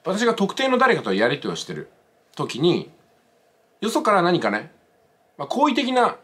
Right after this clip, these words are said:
アプローチだったらいいんですけども、否定的なアプローチとか、あとアンチ的な人が来たらどう考えるかっていうと、いや、普通ファミレスで誰かが喋ってるところに、たまたま聞こえたからって言って、なんか首突っ込んできます？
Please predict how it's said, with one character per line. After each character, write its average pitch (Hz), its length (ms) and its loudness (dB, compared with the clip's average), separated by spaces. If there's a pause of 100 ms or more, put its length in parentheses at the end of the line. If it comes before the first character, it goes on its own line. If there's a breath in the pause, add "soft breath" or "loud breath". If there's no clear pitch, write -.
(680)
ア 185 100 -4
プ 240 100 0
ロ 208 60 6
ー - 20 4
チ - 100 -4
だ 107 80 -6
っ - 60 -12
た - 60 -14
ら 110 60 -4
い - 40 -2
い - 20 -6
ん 87 40 -8
で 80 40 -12
す - 60 -16
け 90 80 -18
ど 95 80 -8
も、 120 320 -4
否 - 100 -10
定 254 200 -2
的 220 140 -2
な 208 100 4
ア 202 60 2
プ - 100 -2
ロ 170 100 4
ー - 20 -4
チ - 100 -8
と 98 120 -8
か、 117 400 2
あ 131 80 -8
と - 160 -2
ア 254 80 4
ン 254 80 -2
チ - 100 -8
的 220 160 -4
な 220 80 0
人 190 160 -4
が 104 80 -6
来 - 80 -12
た 90 80 -6
ら 92 80 -6
ど 170 340 0
う - 80 -20
考 110 100 -6 (100)
え 87 40 -6
る 80 60 -10
か - 140 -14
っ - 20 -16
て - 140 -20
い 92 60 -12
う - 20 -16
と、 117 340 -6 (540 soft breath)
い 165 40 -6
や、 - 120 -4 (100)
普 - 120 -20
通 262 100 -12
フ 247 200 -6
ァ 185 200 0
ミ 262 100 0
レ 294 100 -2
ス 240 140 -6
で 247 220 2
誰 262 240 0
か - 100 -6
が 110 60 -2
喋 135 220 -2
っ 147 40 -12
て - 100 -10
る 104 80 -6
と 95 100 -10
こ 98 100 -4
ろ 101 60 -2
に、 127 300 -2 (120)
た 190 100 -2
ま 233 100 4
た 240 80 2
ま 233 120 6
聞 226 140 -6
こ 220 120 4
え 196 60 0
た 202 80 -2
か 139 80 2
ら 98 60 2
っ - 20 0
て - 100 -12
言 - 80 -10
っ - 40 -16
て、 - 300 -8 (380 soft breath)
な 190 80 -4
ん 180 60 -4
か 87 280 -4
首 196 180 0
突 - 20 -8
っ - 40 -10 (100)
込 285 100 0
ん - 20 -2
で - 80 -2
き 120 140 -4
ま 226 120 2
す？ - 300 -10